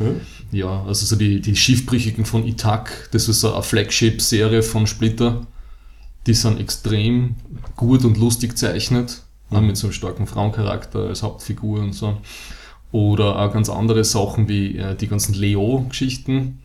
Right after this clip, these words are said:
Speaker 2: Mhm.
Speaker 1: Die haben so was an Antares oder, oder Centauris und so. Also das sind so mehr so Hard, Hard-Fiction-Geschichten.
Speaker 2: Mhm. Hard Science-Fiction, oder?
Speaker 1: Hard Fic-, ja, Hard Science-Fiction,
Speaker 2: Ja.
Speaker 1: ja.
Speaker 2: Mhm.
Speaker 1: Genau,
Speaker 2: Mhm.
Speaker 1: Hard Sci-Fi. Und, aber was mir wirklich bei den franco-belgischen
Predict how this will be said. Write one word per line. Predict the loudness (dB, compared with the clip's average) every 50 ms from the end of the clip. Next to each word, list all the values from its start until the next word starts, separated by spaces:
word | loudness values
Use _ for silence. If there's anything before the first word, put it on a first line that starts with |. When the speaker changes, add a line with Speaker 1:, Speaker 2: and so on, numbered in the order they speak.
| -20 -20 -10 -6
Speaker 2:
Mhm. | -6 -4 -4 -4 -8 -8 -10 -10 -4 -2
Speaker 1:
Die | 0 0
haben | 0 -2
so | -4 -6
was | -6 -6
an | -6
Antares | -4 -4 -4 -4 -2 -2 -2 0 2 2 2 2 2 2 2 2 2 0 0 -2 -2
oder, | -2 -2 -2 -2 -2
oder | -2 -2 0 -2 -2 -2 -2
Centauris | -2 -2 -2 -2 0 0 0 0 0 0 0 0 0 -2 -2
und | -2 -2 -2
so. | -2 -4 -4 -4 -6 -6 -6
Also | -4 -4 -2
das | -2 0 0
sind | 0 0
so | 0 0
mehr | 0 2
so | 2 2 2 2
Hard, | 2 2 0 0 0 -2 -6 -6 -6 -4
Hard-Fiction-Geschichten. | -4 -4 -4 -4 -4 -6 -6 -6 -6 -6 -4 -4 -4 -4 -4 -6 -6 -6 -4 -2 0 0 0 -2 -4 -10 -4
Speaker 2:
Mhm. | 0 2 2 2 2 0 0 2
Hard | 2 2 4
Science-Fiction, | 4 2 0 0 -2 -4 -6 -4 -6 -6 -4
oder? | -2 -2 0 2
Speaker 1:
Hard | 2 0 0
Fic-, | 0 -2 -2 -2 0
ja, | 0 2 4
Hard | 2 2 2
Science-Fiction, | 2 0 0 0 -2 2 2 2 2 2 -2
Speaker 2:
Ja. | 0 2
Speaker 1:
ja. | 2
Speaker 2:
Mhm. | 2 2 0 -6 -8 -2
Speaker 1:
Genau, | 2 2 4 4 2
Speaker 2:
Mhm. | 2 0
Speaker 1:
Hard | 0 -2 -2
Sci-Fi. | -2 -2 -2 -2 -4 -4 -4 -4 -4 -4 -6 -8 -12 -10 -10 -10 -10 -12 -14 -20 -20 -20 -20 -20 -20 -20 _ -4 2
Und, | 4 6 8 8 8 8 6 6 4 -2 -10 -16 -20 -20 -18 -10 -2
aber | 2 4 4 4
was | 4 6
mir | 6 6 6
wirklich | 6 4 6 4 4
bei | 6
den | 4 4
franco-belgischen | 4 4 2 4 2 4 4 4 6 6 6 4 4 6 6 6 6 6 4 -2 -6